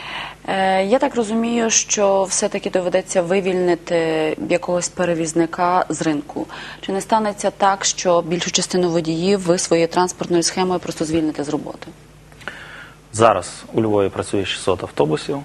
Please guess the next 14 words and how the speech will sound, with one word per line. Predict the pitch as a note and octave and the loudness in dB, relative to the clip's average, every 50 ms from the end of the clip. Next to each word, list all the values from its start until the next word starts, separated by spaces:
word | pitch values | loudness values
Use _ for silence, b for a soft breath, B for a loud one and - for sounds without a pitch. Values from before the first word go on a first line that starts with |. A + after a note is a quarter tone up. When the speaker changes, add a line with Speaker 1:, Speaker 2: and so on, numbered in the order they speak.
| - - - - A#2+ | -12 -18 -18 -8 -2
Speaker 2:
заявлених | G2+ G2 G#2+ G#2+ G#2 G#2 G2+ G2 G2 F#2+ - - | 0 0 2 2 0 0 -2 -4 -6 -8 -6 -6
на | G2+ | -4
конкурс | G2 - C3 C3+ - C3+ A#2 G#2 | 0 0 0 0 2 -2 -2 0
згідно | G#2+ A#2 A2 A2+ G#2+ A2 | 0 0 0 0 -6 -6
паспортів, | - A2 - - - - - - - A2 G#2+ | -8 -10 -10 -4 -6 -6 -4 -2 -2 -2 -2
у | G#2 | -2
нас | G#2 G2+ F#2+ - | -4 -6 -4 -4
є | G#2+ G2+ F#2+ | -4 -4 -4
п'ятсот | - - - - - G2 | -4 -8 -8 -6 -6 -6
п'ятдесят. | - - A2 - - - - - - - - - - - - - - - - - - - | -6 -8 -10 -10 -10 -10 -8 -8 -8 -10 -10 -18 -20 -20 -20 -20 -20 -20 -20 -20 -20 -16
Тобто, | - - - - - - G2+ F#2+ F#2+ F#2 F#2 - - - G2 F#2 F2+ F2 F2 F2 F2+ G2+ - | -14 -14 -14 -10 -6 -6 -4 -4 -4 -4 -6 -6 -6 -6 -4 -4 -2 -2 -2 -2 -2 -4 -4
е, | - | -2
ми, | G2 G#2 A2+ A2+ | 0 2 2 2
е, | G#2 G2 A#2+ - - - G#2 G2 F#2+ F#2+ F#2 F#2+ F#2 F#2 F#2+ - | 2 0 -4 -10 -8 -6 -4 -2 -2 0 0 0 -2 -2 -2 -6